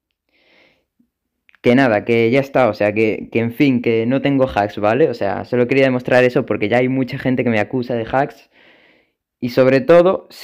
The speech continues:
<laughs> eh, no, hay gente que no lee los títulos, o sea, no los lee. En el título pone Accuracy, setenta y nueve por ciento de Accuracy, y me ponen en los comentarios,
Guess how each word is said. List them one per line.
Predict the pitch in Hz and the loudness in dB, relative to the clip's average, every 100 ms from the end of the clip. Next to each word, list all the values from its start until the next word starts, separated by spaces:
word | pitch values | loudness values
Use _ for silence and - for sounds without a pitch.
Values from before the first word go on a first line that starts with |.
| 135 | -14
<laughs> | 117 - 156 | -14 -18 -8
eh, | 123 123 123 127 127 | -4 -2 -2 -2 -4
no, | 127 131 - - _ _ _ - _ | -4 -4 -6 -14 _ _ _ -20 _
hay | 139 | 0
gente | - 165 165 170 | 2 0 2 2
que | 143 123 - _ _ _ _ _ _ _ _ - | 2 0 -4 _ _ _ _ _ _ _ _ -8
no | 139 165 | 0 2
lee | 202 | 4
los | 180 - | 2 0
títulos, | 220 - 95 101 - | -4 -4 -6 -8 -10
o | 120 | -8
sea, | 131 | -6
no | 131 160 | -2 2
los | 160 151 | 2 2
lee. | 151 120 - | 2 0 -2
En | 113 | -4
el | 120 | -2
título | 120 143 156 151 | -2 0 2 2
pone | 147 135 - | 0 -2 -4
Accuracy, | 110 127 131 147 147 127 - _ | -8 0 2 2 0 -6 -8 _
setenta | - 120 123 123 127 | -12 -4 -2 0 0
y | 127 123 117 | 0 0 -2
nueve | 120 139 156 151 | -2 2 2 2
por | 143 139 | 0 -2
ciento | 143 143 | -2 0
de | 139 | 0
Accuracy, | 143 160 156 143 - _ _ _ _ _ _ _ _ | 2 0 -2 -10 -16 _ _ _ _ _ _ _ _
y | - | -2
me | 147 | 0
ponen | 147 170 160 | 4 2 4
en | 143 135 135 | 2 2 2
los | 131 131 | 0 -2
comentarios, | 131 127 131 151 175 185 | -4 -2 0 0 0 -4